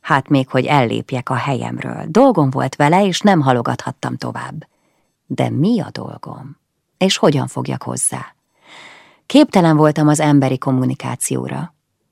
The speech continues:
Magamra zártam a félszoba ajtaját, és hálát adtam Böbének, hogy elköltözött a Vas utcába.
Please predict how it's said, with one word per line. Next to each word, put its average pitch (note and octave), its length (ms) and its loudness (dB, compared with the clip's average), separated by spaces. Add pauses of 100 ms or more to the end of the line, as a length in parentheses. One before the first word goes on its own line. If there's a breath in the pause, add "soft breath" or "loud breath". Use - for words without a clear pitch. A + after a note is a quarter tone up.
(220)
Magamra F3+ 440 4
zártam C3+ 440 2
a B2+ 60 2
félszoba B2 580 0
ajtaját, A#2 640 -6
és C3 160 -6
hálát D#3 420 0
adtam D3 320 2
Böbének, C#3+ 460 4
hogy C#3 160 2
elköltözött B2+ 800 -2
a B2 60 -4
Vas A#2 240 -6
utcába. C3 600 -8